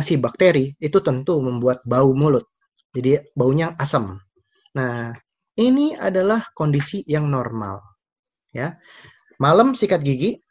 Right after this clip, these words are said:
pagi bangun bau normal. Coba,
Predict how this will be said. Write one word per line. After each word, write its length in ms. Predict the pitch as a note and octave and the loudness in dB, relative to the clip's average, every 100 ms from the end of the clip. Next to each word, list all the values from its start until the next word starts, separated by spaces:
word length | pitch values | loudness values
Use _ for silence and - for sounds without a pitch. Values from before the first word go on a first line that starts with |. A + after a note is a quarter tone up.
| _ _ | _ _
pagi 360 | D3 D3+ D#3+ F#3+ | -2 0 0 -4
bangun 560 | D3 D3+ G3 A#3 A3+ | 0 2 4 2 0
bau 400 | - D3 F3+ - - _ | 4 6 6 2 -10 _
normal. 720 | C#3+ F3 E3+ C#3+ C3+ C3+ G#2 G#2 _ _ _ _ _ _ _ _ | 2 4 4 2 -2 0 -2 -8 _ _ _ _ _ _ _ _
Coba, 560 | - E3+ D3+ C#3 C#3+ G3+ | 4 4 6 4 2 -2